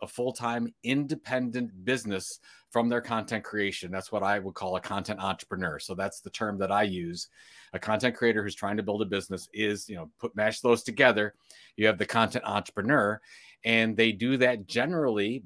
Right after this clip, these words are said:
by focusing on one platform first and monetizing in multiple ways. And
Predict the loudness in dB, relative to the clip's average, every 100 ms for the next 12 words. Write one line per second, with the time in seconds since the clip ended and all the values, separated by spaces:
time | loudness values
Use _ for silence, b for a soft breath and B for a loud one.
0 | -2 0 2 0 -2 -8 _ _ _ 2
1 | 2 0 -4 -2 0 -2 -2 0 0 -2
2 | -8 2 2 2 -6 -4 -4 -2 2 2
3 | 0 -8 -16 _ b b b 2 4 4
4 | 2 -2 0 0 0 -2 -2 -2 -2 -4
5 | -6 -6 -4 -4 -6 -12 -14 -14